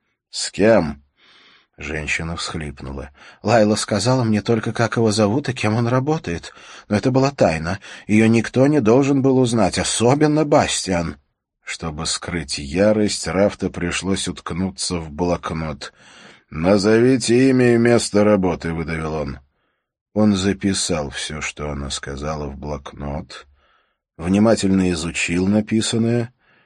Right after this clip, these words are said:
Довольно обычное имя. И работа тоже довольно обычная. «Но поскольку Берген — город маленький, — подумал он, — этого должно быть достаточно». Он всем своим существом чуял, что взял нужный след.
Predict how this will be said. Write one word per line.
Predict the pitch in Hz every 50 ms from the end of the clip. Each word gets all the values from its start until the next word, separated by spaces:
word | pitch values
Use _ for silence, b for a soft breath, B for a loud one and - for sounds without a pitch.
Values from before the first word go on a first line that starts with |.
| _ _ _ _ _ _ _ _
Довольно | - - 82 98 101 101 113 139 143 143 143 143 143 135
обычное | 101 85 98 110 107 - - 117 117 123 127 123 117
имя. | 101 80 73 69 60 64 65 64 60 - b b b b b b b b b b _ _
И | 82 90 113
работа | 131 147 143 110 87 85 80 73 - 120
тоже | 120 - 82 73 76 92
довольно | 98 104 76 76 76 78 85 92 95 92
обычная. | 85 71 71 69 67 - - - 64 67 73 71 69 69 b b b b b b b b b b b b b b b
«Но | - 101 107
поскольку | 104 139 131 123 - 160 151 135 - 139 139
Берген — | 123 127 143 139 123 113 95 107 101 104 98
город | 104 131 131 117 113 104 - 107
маленький, — | 120 139 156 156 139 101 87 85 78 71 - 78 76 73 71 - - _
подумал | 76 78 73 78 76 76 76 76 73 73
он, — | 76 76 76 92
этого | 123 127 127 127 123 123 117
должно | 104 110 107 104 101 101 107 110 104
быть | 92 87 92 82 80 82
достаточно». | 80 87 82 - - - - 78 71 65 - - - - - - - - - - - _ _ _ _ _ _ _ _ _ _ _ _ _ _ _ _ _
Он | - 135 147 139
всем | - - 165 165 143
своим | 123 - 139 139 131 123
существом | - - 131 120 - - 135 127 - - 135 135 123 95 92
чуял, | - - - 135 135 123 107 95
что | - - - 110 113
взял | 110 98 85 82 101 120 131 117 104
нужный | 98 98 110 123 123 110 104 107 110 107 101
след. | 92 - - 101 104 104 92 80 73 - - -